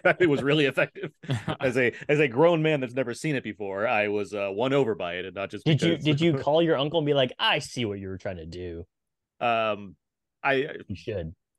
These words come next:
Speaker 1: I, I would if I could, but, uh, yeah, it, um,
Speaker 3: Yeah.
Speaker 1: it, it, it certainly, it, it worked for me.
Speaker 3: Yeah.
Speaker 1: Um, Brandon, somehow we've
Speaker 2: Hello.
Speaker 1: only done one movie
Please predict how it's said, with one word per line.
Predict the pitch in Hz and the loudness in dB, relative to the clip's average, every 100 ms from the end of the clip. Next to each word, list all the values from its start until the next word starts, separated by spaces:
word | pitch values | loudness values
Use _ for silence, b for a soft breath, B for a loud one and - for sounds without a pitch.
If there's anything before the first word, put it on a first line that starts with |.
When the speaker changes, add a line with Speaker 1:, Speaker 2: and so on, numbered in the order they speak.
| _ _ _ | _ _ _
Speaker 1:
I, | 117 107 | -6 -4
I | 117 | -4
would | 110 180 | -4 -2
if | 208 | -2
I | 143 | -2
could, | 117 - - - | -6 -10 -20 -18
but, | 175 117 104 | -14 -6 -4
uh, | 98 95 | -2 -4
yeah, | 90 - | -6 -8
it, | 101 101 98 92 | -4 -4 -4 -6
um, | 92 90 _ _ _ | -10 -18 _ _ _
Speaker 3:
Yeah. | - _ _ _ _ _ _ _ _ - | -20 _ _ _ _ _ _ _ _ -6
Speaker 1:
it, | 104 87 101 | -6 -4 -6
it, | 98 98 | -4 -6
it | 95 | -6
certainly, | 110 104 92 | -6 -6 -8
it, | - 90 | -8 -6
it | 95 85 | -8 -8
worked | 95 82 | -8 -10
for | - - | -12 -14
me. | - _ _ b b b 110 | -16 _ _ b b b -6
Speaker 3:
Yeah. | 92 - _ _ _ _ - | -6 -8 _ _ _ _ -2
Speaker 1:
Um, | 131 127 120 110 95 - _ _ - | 4 6 6 2 -2 -8 _ _ 0
Brandon, | 180 80 95 _ _ _ _ _ - | 0 0 -8 _ _ _ _ _ -4
somehow | - 147 | 0 4
we've | 120 | 6
Speaker 2:
Hello. | 117 127 | 6 4
Speaker 1:
only | 120 | 4
done | 104 | 2
one | 110 117 | 2 0
movie | 107 110 95 107 | 0 -4 -4 -6